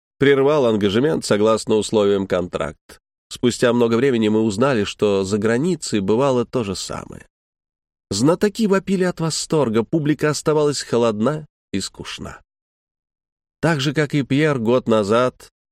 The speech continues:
так же теперь Никанора Нани исчез бесследно и беззвучно из Киева, и больше о нем не было вестей.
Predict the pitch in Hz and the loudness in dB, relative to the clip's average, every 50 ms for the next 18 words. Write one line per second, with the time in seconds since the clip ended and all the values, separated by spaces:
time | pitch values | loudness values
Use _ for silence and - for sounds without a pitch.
0 | _ _ _ _ _ _ _ _ _ _ - 113 117 123 113 110 117 104 110 98 | _ _ _ _ _ _ _ _ _ _ 0 0 2 2 2 0 -2 -2 -2 0
1 | - 117 113 110 104 - _ _ 107 107 104 - 104 104 107 104 104 104 104 104 | 2 2 2 2 0 -4 _ _ -2 -2 0 2 2 2 4 4 4 4 4 4
2 | 104 107 113 127 135 135 131 131 127 - _ _ _ _ _ _ _ _ _ - | 4 4 4 2 2 2 0 -2 -4 -8 _ _ _ _ _ _ _ _ _ -4
3 | 104 104 - - - 147 160 143 120 139 131 - - 110 104 107 113 107 110 104 | -2 -2 -2 0 0 0 0 2 -2 -2 -4 -2 0 2 2 2 4 2 2 2
4 | 104 98 98 92 87 90 87 92 113 113 - - 78 78 - - - - - 101 | 2 2 0 -2 -2 -2 0 0 -2 -2 -2 -6 -8 -8 -8 -10 -10 -6 -2 0
5 | 120 131 131 127 127 - _ _ _ _ _ _ _ _ _ _ - 90 143 196 | 0 2 0 0 -2 -4 _ _ _ _ _ _ _ _ _ _ -2 0 0 0
6 | 185 - - 170 160 165 170 170 160 147 117 120 131 123 127 123 117 107 - - | 0 -2 -2 -2 0 0 0 0 0 2 2 0 0 0 -2 -4 -4 -6 -8 -10
7 | - - - 87 87 87 85 | -10 -6 -4 -4 -4 -6 -8